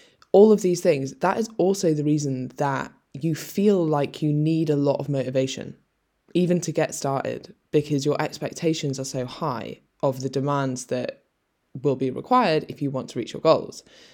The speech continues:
And the same is true for the assumptions around exercise. You don't need to go to the gym for an hour every day. If you commit to doing exercise three times a week and find something that you enjoy,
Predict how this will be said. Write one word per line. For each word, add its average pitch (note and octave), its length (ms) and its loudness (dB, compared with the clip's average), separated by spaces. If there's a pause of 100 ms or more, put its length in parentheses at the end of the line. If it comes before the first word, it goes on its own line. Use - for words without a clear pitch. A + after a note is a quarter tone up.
(840)
And E3+ 280 2
the E3+ 120 4
same E3 240 4
is D#3 100 -2
true C#3 160 2
for C3+ 140 -4
the C#3 100 0
assumptions C3+ 420 -6
around A#2 200 -6
exercise. - 600 -4 (440)
You E3 160 -2
don't A#3 180 2
need A#3+ 220 2
to - 40 -12
go E3+ 140 4
to D3 100 -2
the C#3+ 80 -4
gym D3+ 220 0
for D3 120 -6
an D3 40 -2
hour D3+ 240 -2
every C3 160 -2
day. D3+ 400 -2 (480)
If F3 160 -2
you A#3+ 140 4
commit G3+ 340 -2
to F3 80 -6
doing D3 300 4
exercise C#3 640 -4
three D#3+ 280 -2
times E3 320 -4
a D3 60 -2
week B2+ 320 -2
and C#3 180 -4
find D3 300 -6
something C3+ 600 -4
that - 160 -4
you C#3+ 160 -2
enjoy, C#3+ 580 -2